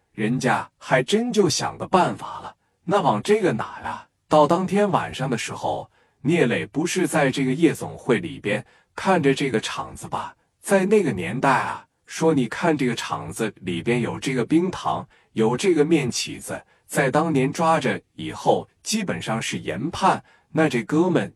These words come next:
就想办法，说：“不行，这么的办，我有个哥们，他手里边有这个小冰糖，有这个面起子啥的，咱给他往这个场子里边放点冰糖，放点面起子呗。”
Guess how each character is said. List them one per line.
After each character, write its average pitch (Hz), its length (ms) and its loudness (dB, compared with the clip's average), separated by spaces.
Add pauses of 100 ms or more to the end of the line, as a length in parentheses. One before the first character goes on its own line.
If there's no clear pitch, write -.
(100)
就 208 180 2
想 - 240 -6
办 - 320 4
法， - 380 -14 (280)
说 123 380 0 (140)
：“不 117 100 -4
行， - 400 -4
这 247 180 0
么 156 80 0
的 - 140 -6
办， - 400 2 (460)
我 117 180 6
有 147 140 6
个 120 120 2
哥 202 220 4
们， 175 100 0
他 151 200 2
手 120 240 0
里 104 160 0
边 120 160 0
有 95 180 -4
这 117 100 -4
个 113 80 0
小 - 240 -2
冰 170 280 0
糖， - 400 -4 (280)
有 113 240 2
这 135 120 0
个 135 80 6
面 143 240 2
起 - 260 -6
子 - 300 -10
啥 - 460 -4
的， 98 240 0 (500)
咱 151 260 2
给 135 140 2
他 139 220 2
往 139 260 -2
这 127 80 -2
个 123 80 0
场 - 400 -6
子 110 160 -6
里 90 240 -6
边 139 380 -2
放 185 400 2
点 - 200 -4
冰 190 280 0
糖， - 260 -4
放 202 320 0
点 - 180 -6
面 160 240 4
起 - 300 -4
子 - 140 -14
呗。” 101 240 -4